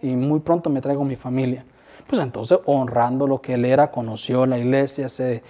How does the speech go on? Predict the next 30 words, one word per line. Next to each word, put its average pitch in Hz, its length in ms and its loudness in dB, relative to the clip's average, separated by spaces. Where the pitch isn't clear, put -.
se - 160 -6
integró, 131 760 4
comenzó 120 360 -4
a 123 60 0
servir, 131 420 0
conoció 127 360 -4
nuestra 135 300 0
doctrina. 165 640 0
Conociendo 151 560 2
todo 180 260 6
lo 160 80 6
que 151 100 -2
teníamos, 165 560 0
hermano, 185 340 0
diríamos 147 380 4
nosotros, 185 540 0
le 135 100 -4
dimos 165 260 0
servicio, 180 520 -2
porque - 220 2
estábamos 147 440 2
en 120 80 -10
contacto 143 440 -4
con 127 160 -6
su - 100 -10
familia. 151 640 -4
Pero 120 500 4
pasó 135 520 -2
seis - 260 -12
meses 170 580 -8